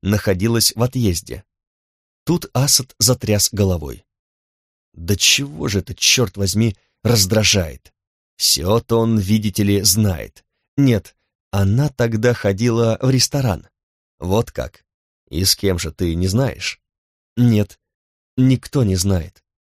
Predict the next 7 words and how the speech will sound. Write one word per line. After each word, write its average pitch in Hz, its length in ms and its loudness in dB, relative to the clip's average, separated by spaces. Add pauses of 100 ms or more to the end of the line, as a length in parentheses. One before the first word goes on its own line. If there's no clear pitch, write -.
(720)
А 101 160 2
в 113 80 2
отчёте 123 560 0
есть 156 380 0
что-то 113 540 0
об 110 200 0
этом? 62 340 -6